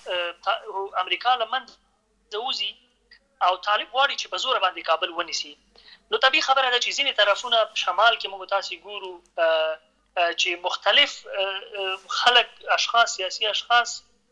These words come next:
او پخواني نظامیان، د هغوی فعالیتونه چې ګورو داسې ښکاري چې هغوی دې نتیجې ته رسېدلي دي چې که چېرته طالبان په زوره کابل نیسي، د اوسنی حکومت او اوسني حکومت دا کوم قیادت چې دی، دا د دوی دفاع نشي کولی.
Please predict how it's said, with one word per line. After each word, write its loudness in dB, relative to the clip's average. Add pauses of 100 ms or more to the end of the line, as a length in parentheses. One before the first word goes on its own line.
(140)
او 6 (120)
پخواني -6
نظامیان، -4 (340)
د -12 (100)
هغوی 0
فعالیتونه -2
چې -2
ګورو -4
داسې 2
ښکاري 0
چې -2
هغوی -4
دې 0
نتیجې 0
ته 6
رسېدلي -2
دي -4
چې 0 (440)
که 2
چېرته 4 (120)
طالبان 2
په -4
زوره 2 (100)
کابل 0 (120)
نیسي، -8 (560)
د 8
اوسنی 2
حکومت 0
او 2
اوسني -2
حکومت 2
دا 8 (140)
کوم -8 (140)
قیادت 2
چې -2
دی، 0
دا 6
د -4
دوی -10
دفاع 2
نشي 2
کولی. -4